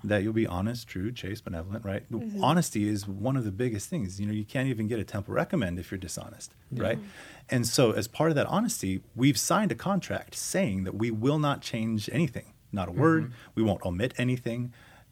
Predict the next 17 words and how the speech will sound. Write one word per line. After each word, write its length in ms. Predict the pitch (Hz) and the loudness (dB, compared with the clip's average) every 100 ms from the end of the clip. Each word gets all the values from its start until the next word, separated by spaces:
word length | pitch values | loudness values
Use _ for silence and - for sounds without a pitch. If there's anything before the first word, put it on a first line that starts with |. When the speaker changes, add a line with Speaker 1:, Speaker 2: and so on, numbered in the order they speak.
| - - | -12 0
Speaker 1:
And 320 | 104 98 95 - | 4 4 2 -4
so 220 | - 117 | 0 4
there 160 | 120 | 6
are 60 | 110 | 6
ways 340 | 98 120 131 | 4 4 4
around 380 | 110 104 147 165 | 2 2 2 2
that 140 | 101 98 | 2 0
that 80 | 98 | 0
we 160 | 104 | 0
try 320 | - - 143 120 | -2 -4 -2 -2
our 100 | 92 | -2
hardest 460 | - 160 127 - | -4 -2 -4 -6
to 60 | 113 | -8
kind 280 | - 113 98 | -4 -2 -2
of 220 | 87 - - - | -4 -10 -20 -20
cater 320 | - 139 139 | -6 -2 -2
to 380 | 123 - 104 98 | -2 0 0 0